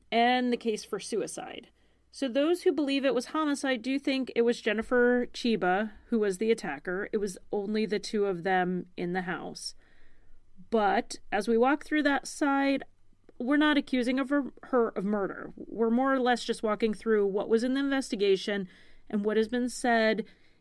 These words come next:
in interviews. And the honest truth is that none of us were there. And if the medical examiner and the police, who have full access to all of the information, can't point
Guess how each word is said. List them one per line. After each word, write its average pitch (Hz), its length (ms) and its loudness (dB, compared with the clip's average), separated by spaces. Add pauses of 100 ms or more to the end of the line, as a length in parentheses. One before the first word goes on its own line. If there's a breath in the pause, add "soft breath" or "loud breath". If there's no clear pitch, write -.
in 214 200 -2
interviews. 196 800 2
And 226 200 0
the 226 60 4
honest 277 280 0
truth 247 220 -2
is 214 160 4
that - 180 -2
none 190 240 -2
of 208 120 -2
us 233 180 -2
were 240 80 4
there. 185 440 0 (300)
And 220 80 0
if 233 140 -2
the 233 300 6
medical 220 460 0
examiner 285 440 0
and 233 140 2
the 208 60 0
police, 226 1080 -2
who 233 160 2
have 214 160 0 (260)
full 311 320 2
access 208 520 -6
to - 140 -10 (140)
all 220 300 2
of 214 80 -2
the 240 100 0
information, 226 720 -2 (520)
can't 233 320 2
point 226 420 0